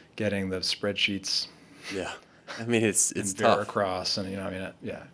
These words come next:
Speaker 1: it's, it's the nitty gritty, and it's, and, and messaging, I think, too. Um, the, the, the, the good teachers and the lessons are now in place and have been in place for a long time. It's just getting the right kids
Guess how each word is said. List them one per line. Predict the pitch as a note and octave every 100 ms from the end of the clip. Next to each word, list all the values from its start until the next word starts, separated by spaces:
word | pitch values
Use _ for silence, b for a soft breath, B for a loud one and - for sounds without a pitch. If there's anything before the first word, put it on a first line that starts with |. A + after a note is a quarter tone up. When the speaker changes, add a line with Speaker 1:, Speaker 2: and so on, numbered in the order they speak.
| - -
Speaker 1:
it's, | A#2 - - - - - - _ - -
it's | -
the | -
nitty | A2+ A#2 G#2
gritty, | G#2 G2 F2+ F#2
and | E2 G#2+ G#2
it's, | G2 - -
and, | A#2 A2 G#2 G2 -
and | B2+ A#2+
messaging, | C#3 - F2+ E2+ E2+
I |
think, | E2+ E2+ D#2
too. | - D2+ - B B B B B -
Um, | E2 D#2+ F2 - _ _ _ - - -
the, | A2 A2 A2+
the, | A2 F#2+
the, | G2 G2 F#2
the | G#2
good | F#2+ B2+ A#2+
teachers | - A#2 G#2+ G#2 G2
and | G#2+
the | F#2
lessons | F#2 G2 - F#2+ F2+ F2
are | F#2
now | F#2 F#2 F#2
in | F2
place | F2 G2 F2+ -
and | F2+
have | G#2+ E2+
been | E2
in | E2
place | - F2
for | - F#2+
a |
long | F2+ F2
time. | E2+ F#2 E2 D#2+
It's | D#2+
just | F2+ -
getting | G2 F2+
the |
right | F2+ E2 E2
kids | - F2+ E2+ -